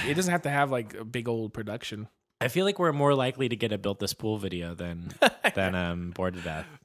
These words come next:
Speaker 1: I hope.
Speaker 2: And I'd be really stoked for a Built This Pool video.
Speaker 1: Uh,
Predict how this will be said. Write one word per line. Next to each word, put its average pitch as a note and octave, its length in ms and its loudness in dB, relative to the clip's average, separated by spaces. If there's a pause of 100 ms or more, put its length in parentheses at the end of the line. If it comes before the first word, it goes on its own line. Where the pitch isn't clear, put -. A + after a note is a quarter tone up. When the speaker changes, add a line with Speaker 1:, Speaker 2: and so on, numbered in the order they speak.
(420)
Speaker 1:
I G#3 180 6
hope. A#3+ 380 4
Speaker 2:
And B2+ 100 6
I'd D3 140 8
be D3 100 8
really B2+ 220 6
stoked G#2 280 0
for G2+ 100 -4
a E2+ 40 -6
Built F2 160 -6
This E2+ 160 -6
Pool F2+ 160 -6
video. E2+ 400 -10 (160)
Speaker 1:
Uh, - 220 -12